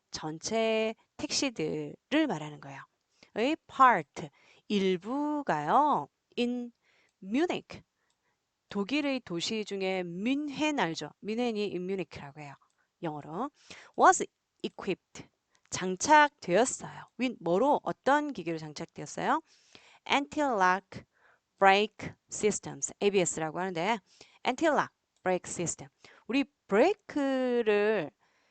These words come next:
이제 자동차를 우리가 몰지는 않지만은 갑자기 팍 누르면은 뭐든지 뭐 자전거든 뭐든 브레이크를 갑자기 잡으면 어떻게 돼요? 몸이 앞으로 팍 쏠리든지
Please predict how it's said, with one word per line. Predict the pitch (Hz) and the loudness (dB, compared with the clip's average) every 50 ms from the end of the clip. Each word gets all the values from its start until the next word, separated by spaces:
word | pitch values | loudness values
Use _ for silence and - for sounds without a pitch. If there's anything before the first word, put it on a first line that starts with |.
| _ _ _ _ _ _ - | _ _ _ _ _ _ -16
이제 | 170 151 165 160 156 | -12 -10 -8 -8 -6
자동차를 | - - - 190 220 254 233 - 220 196 180 170 170 160 | -6 -6 -4 -2 -4 -4 -2 0 2 4 4 4 2 0
우리가 | 160 170 185 180 | 0 -2 -2 -2
몰지는 | 156 170 190 208 214 233 202 160 | -2 -2 -2 -2 -2 -2 -2 -4
않지만은 | 147 143 - - 185 175 160 151 156 160 151 | -4 -4 -6 -6 -4 -4 -6 -6 -6 -8 -8
갑자기 | - - 165 - _ - 277 285 269 262 262 254 - _ _ _ _ _ - | -8 -8 -8 -4 _ 0 0 0 0 -2 -6 -8 -10 _ _ _ _ _ -12
팍 | - - - - 311 302 254 | -10 -8 -4 -2 -2 -2 -2
누르면은 | 196 202 196 254 240 208 165 147 147 147 143 _ _ _ - 220 - | -4 -4 -4 -4 -2 -2 -2 -4 -6 -12 -16 _ _ _ -20 -8 -4
뭐든지 | 175 196 196 285 311 277 233 - - 160 - _ _ _ | -2 0 2 2 0 0 -2 -6 -12 -14 -18 _ _ _
뭐 | 143 151 156 165 165 | -14 -12 -10 -10 -10
자전거든 | - - - 196 180 202 202 202 196 185 185 175 160 175 175 170 | -10 -8 -6 -6 -4 -4 -4 -4 -4 -4 -4 -4 -4 -6 -8 -6
뭐든 | 160 165 170 208 214 180 - _ - - - - - _ | -6 -4 -2 -2 -4 -4 -8 _ -20 -20 -20 -20 -6 _
브레이크를 | - 233 285 320 - 349 - | 4 4 4 4 2 0 0
갑자기 | - 170 - - - 269 294 302 294 277 | -2 -6 -4 0 0 2 2 2 -2 -4
잡으면 | 262 - 202 180 170 175 190 208 202 196 | -4 -8 -12 -12 -10 -8 -6 -4 -4 -4
어떻게 | 180 147 - - - 180 170 | -4 -6 -8 -8 -6 -6 -6
돼요? | - 156 156 185 233 247 _ _ _ _ _ _ - - _ _ _ | -6 -6 -6 -6 -6 -8 _ _ _ _ _ _ -20 -20 _ _ _
몸이 | - 196 240 277 294 349 | 0 2 4 4 8 8
앞으로 | 285 208 - - - - _ _ | 8 8 6 4 -4 -10 _ _
팍 | - - - - - - | -8 -6 -4 -4 -4 -6
쏠리든지 | - - - 320 330 330 320 285 220 180 160 151 - - 151 147 | -6 -6 -4 -2 -2 -2 -2 -2 -4 -4 -4 -8 -10 -10 -12 -14